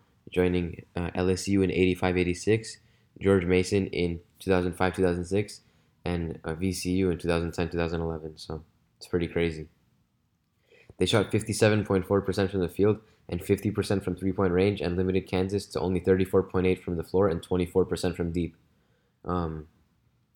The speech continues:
Ben, Ben Richardson led Loyola Chicago with a career-high twenty-three points on seven of ten shooting, including six of seven from three. Um, so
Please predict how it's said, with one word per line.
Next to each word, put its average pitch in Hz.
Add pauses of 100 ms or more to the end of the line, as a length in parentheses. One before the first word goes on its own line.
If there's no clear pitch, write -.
(220)
Ben, 101
Ben 98
Richardson 104 (380)
led 95 (160)
Loyola 95
Chicago 98
with 92
a 87
career-high 98
twenty-three 98
points 98
on 80
seven 92
of 90
ten 92
shooting, 101 (340)
including 92
six -
of 98
seven 92
from 85
three. 98 (840)
Um, 78 (120)
so 82